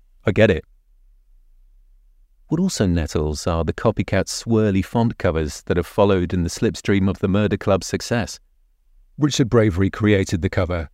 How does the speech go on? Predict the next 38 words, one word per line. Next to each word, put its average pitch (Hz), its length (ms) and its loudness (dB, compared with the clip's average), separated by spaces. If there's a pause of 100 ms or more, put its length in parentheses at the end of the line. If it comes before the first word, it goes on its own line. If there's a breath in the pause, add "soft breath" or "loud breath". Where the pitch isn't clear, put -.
(160)
So - 320 0
great, 98 420 0
so 127 300 2
iconic. 104 480 0 (140)
Now 117 260 0
everyone 127 560 2
does 127 240 0
the 120 100 -8
same. 113 680 0 (600)
We're 107 100 0
working 95 260 2
on 87 100 2
the 87 40 2
next 90 220 0
series. 85 500 0 (280)
The - 100 -2
two - 160 0
of 90 100 2
us 90 100 -2
sitting 92 280 2
there 90 140 2
going, 87 300 2 (300)
"We'll 92 160 0
show 78 260 -4
'em. 71 140 -8 (360)
We'll 101 140 4
give 90 160 0
'em 92 100 2
a 85 60 2
different 92 400 -2
cover, 80 340 -2 (200)
a 98 80 -6
cover 101 260 2
that 101 120 -4
makes 98 200 0
them 95 140 0
go, 90 200 4 (540)
'Ooh, 139 800 0